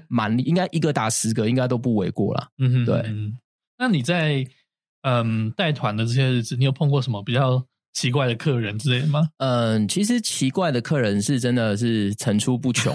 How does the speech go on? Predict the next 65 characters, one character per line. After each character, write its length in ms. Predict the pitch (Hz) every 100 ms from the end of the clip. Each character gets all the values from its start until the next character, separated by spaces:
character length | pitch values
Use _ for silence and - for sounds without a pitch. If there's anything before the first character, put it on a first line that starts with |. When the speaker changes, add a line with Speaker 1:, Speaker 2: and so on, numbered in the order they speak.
| 180
Speaker 1:
啦， 80 | 131 190
Speaker 2:
<laughs> 40 |
Speaker 1:
非 300 | - 160 156
常 240 | 175 113 -
多 240 | 135 117
啦。 180 | 110 92
Speaker 2:
嗯。 60 | 107
Speaker 1:
相 140 | 151
信 120 | 170
大 80 | 156
家 80 | 160
带 140 | -
团 180 | 135 113
多 120 | 139
多 120 | 143 135
少 160 | 110
少 220 | 113 101 - - - -
都 120 | 135
能 160 | 131 185
够 0 |
遇 20 |
到， 120 | -
Speaker 2:
都 60 | 120
会 40 | 120
碰 80 |
到 80 | 117 117
几 0 |
个。 60 | 107
Speaker 1:
有 60 |
时 60 | 120
候 80 | 156
网 180 | 131 110
络 180 | 135 131
上 300 | 139 113 101
哈， 120 | 117
Speaker 2:
嗯。 200 | 98 95
Speaker 1:
我 60 | 104
们 100 | 113
也 60 |
能 140 | 107 113
看 120 | 139
到 60 | 131
蛮 140 | 104
多 120 | 110
影 60 | 101
片。 160 | 107
那 160 | 127 160
我 160 | 123 95
自 160 | -
己 140 | 147 113
遇 140 | 131
过 200 | 131 123
就 120 | 117
是， 360 | 113 120 98 95 - - - - -
呃， 300 | 117 113 110
曾 200 | 135 139
经 220 | 170 185
有 220 | 131 98
那 120 | 127
次 140 | 139 135
带 200 | 139 120
团 220 | 98 95
去 200 | - 117
越 300 | 120 127 95
南， 300 | 85 -